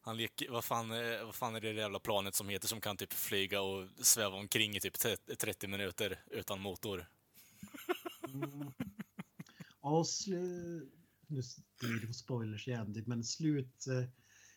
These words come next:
Speaker 2: slutscenen tycker jag med honom var liksom s-, samma absolut, absolut sista som händer i filmen var också
Speaker 1: Mm.
Speaker 2: så här, why?
Speaker 1: Ja.
Speaker 2: Alltså, men <laughs> ja, whatever. Jag
Speaker 1: Ja.
Speaker 2: tycker inte det förstör film.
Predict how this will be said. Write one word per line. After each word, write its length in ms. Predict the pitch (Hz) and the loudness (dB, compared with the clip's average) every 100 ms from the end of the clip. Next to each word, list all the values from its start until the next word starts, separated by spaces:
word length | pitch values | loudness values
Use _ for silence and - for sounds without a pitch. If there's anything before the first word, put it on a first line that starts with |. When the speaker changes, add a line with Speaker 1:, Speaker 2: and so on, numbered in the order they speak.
| _ | _
Speaker 2:
slutscenen 1200 | - - 196 185 - 190 175 151 139 131 127 123 127 - - - - - | -4 4 6 6 6 6 8 6 4 4 6 4 2 -6 -12 -12 -16 -6
tycker 280 | 127 127 113 | -6 -4 -2
jag 260 | 113 107 | -2 -2
med 200 | 127 117 | 0 0
honom 480 | 120 120 120 113 110 | 2 2 2 2 0
var 280 | 110 110 110 | 0 0 -2
liksom 540 | 107 - 113 107 107 - _ _ _ _ _ _ _ _ _ _ _ - - - - - - | -4 -4 -4 -4 -6 -10 _ _ _ _ _ _ _ _ _ _ _ -10 -8 -8 -10 -16 -10
s-, 340 | - - 156 - | -6 -2 2 4
samma 560 | 139 135 135 127 139 | 6 6 6 6 4
absolut, 460 | 131 - 131 117 113 | 0 -2 0 0 2
absolut 360 | 127 123 113 113 | -2 0 -2 0
sista 320 | 117 113 117 | -2 -2 -2
som 140 | 113 | 0
händer 260 | 117 110 107 | 2 2 0
i 80 | 104 | -2
filmen 360 | 110 107 107 | -2 0 0
var 100 | 110 | 0
också 160 | 113 110 | 0 0
Speaker 1:
Mm. 120 | 107 | -2
Speaker 2:
så 100 | 107 | -4
här, 280 | 101 101 101 | -6 -8 -8
why? 480 | 120 107 107 101 - _ - | -6 -4 -2 -4 -8 _ 0
Speaker 1:
Ja. 280 | 123 110 - 123 110 | 4 4 2 -2 0
Speaker 2:
Alltså, 180 | - 101 95 - _ _ _ _ - | 2 -2 -10 -14 _ _ _ _ -8
men 340 | 110 104 101 107 - - - - - | -4 -4 -6 -8 -12 -10 -10 -14 -20
<laughs> 720 | _ _ _ - - - - | _ _ _ -18 -18 -18 -12
ja, 260 | 95 95 - | -6 -6 -4
whatever. 360 | 156 127 120 110 | 2 4 4 0
Jag 360 | 107 - - 131 | -4 -6 2 6
Speaker 1:
Ja. 80 | |
Speaker 2:
tycker 100 | 123 127 | 6 4
inte 100 | 120 | 4
det 80 | |
förstör 360 | 120 - 127 123 | 4 6 6 8
film. 240 | 127 123 | 6 4